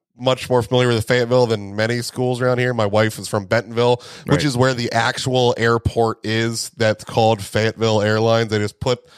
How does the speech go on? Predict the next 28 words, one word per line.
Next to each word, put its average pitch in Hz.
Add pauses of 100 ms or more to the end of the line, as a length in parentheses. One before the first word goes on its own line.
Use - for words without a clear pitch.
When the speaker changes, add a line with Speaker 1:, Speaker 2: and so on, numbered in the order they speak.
(180)
Speaker 1:
the 120
name 113
Fayetteville 117
on 117
this 117
so 117
that 107
they 110
pretend 113
their 107
school 110
has 98
an 101
airport. 104 (200)
They 185
don't. 113 (160)
It's 131
definitely 135
not 110
the 107
same 104
town. 101 (220)
It's 117
definitely 135
a 113
long 101
ride. 101 (300)
Um, 113